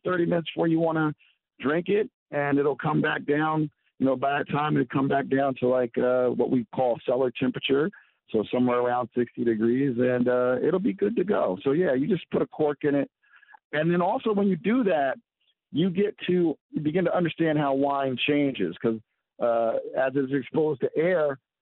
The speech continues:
more of the flavors and different flavors and aromas come out. So on one day, you know, a wine might be what's called closed or tight, and the next day you're like, "Wow, this thing has just blossomed. It's got all these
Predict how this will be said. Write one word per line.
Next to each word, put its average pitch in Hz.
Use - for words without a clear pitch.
more 156
of 151
the 127
flavors 156
and 127
different 190
flavors 127
and 123
aromas 135
come 110
out. 98
So 127
on 120
one 143
day, 147
you 139
know, 139
a 120
wine 131
might 131
be 131
what's 123
called 113
closed 143
or 110
tight, 160
and 110
the 117
next 156
day 147
you're 135
like, 113
"Wow, 143
this 143
thing 139
has 120
just 113
blossomed. 127
It's 104
got 123
all 131
these 120